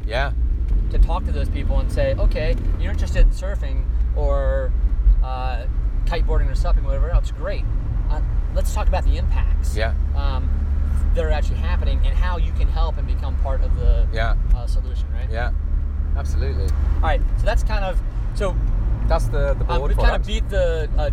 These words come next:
Speaker 2: Deep Blue board
Speaker 1: Yeah.
Speaker 2: to sort of death there, right?
Speaker 1: <laughs>
Speaker 2: Um,
Speaker 1: We got that.
Speaker 2: very
Speaker 1: Check.
Speaker 2: long-winded.
Speaker 1: No, that's
Speaker 2: Check.
Speaker 1: good. That's good.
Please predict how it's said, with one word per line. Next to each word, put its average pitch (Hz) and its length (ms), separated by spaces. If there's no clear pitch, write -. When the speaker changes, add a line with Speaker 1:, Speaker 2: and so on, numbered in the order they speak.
Speaker 2:
Deep - 220
Blue 156 220
board 143 360
Speaker 1:
Yeah. 139 160
Speaker 2:
to 139 120
sort 143 140
of - 100
death 143 260
there, 151 200
right? - 180
Speaker 1:
<laughs> - 160
Speaker 2:
Um, 170 360
Speaker 1:
We - 80
got 220 160
that. 190 240
Speaker 2:
very 240 200
Speaker 1:
Check. 180 80
Speaker 2:
long-winded. 185 600
Speaker 1:
No, 151 100
that's 185 100
Speaker 2:
Check. 196 260
Speaker 1:
good. - 100
That's - 140
good. 185 200